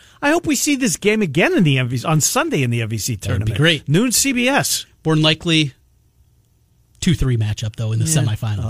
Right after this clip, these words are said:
Speaker 1: Oh, is that right?
Speaker 2: And the winner gets Loyola.
Speaker 1: That's the way it's trending.
Speaker 2: But Missouri State goes on the
Speaker 1: They
Speaker 2: road.
Speaker 1: clobbered 'em.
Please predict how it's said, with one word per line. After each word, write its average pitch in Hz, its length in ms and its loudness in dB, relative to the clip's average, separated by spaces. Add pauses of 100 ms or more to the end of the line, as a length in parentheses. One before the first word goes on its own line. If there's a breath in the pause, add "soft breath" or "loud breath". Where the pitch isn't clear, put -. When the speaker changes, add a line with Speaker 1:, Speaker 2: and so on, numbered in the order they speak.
Speaker 1:
Oh, 110 40 -6
is 107 80 -8
that 113 160 -8
right? 107 100 -4
Speaker 2:
And 147 80 4
the 143 60 4
winner 143 200 2
gets 131 220 -4
Loyola. 123 260 0
Speaker 1:
That's 107 120 -4
the 131 60 -4
way 127 120 -4
it's 117 120 -8
trending. 127 320 -4
Speaker 2:
But 233 140 2
Missouri 226 360 0
State - 360 0
goes 156 200 0
on 139 120 0
the 131 60 -2
Speaker 1:
They 196 160 4
Speaker 2:
road. 113 160 -2
Speaker 1:
clobbered 208 500 0
'em. 104 200 -8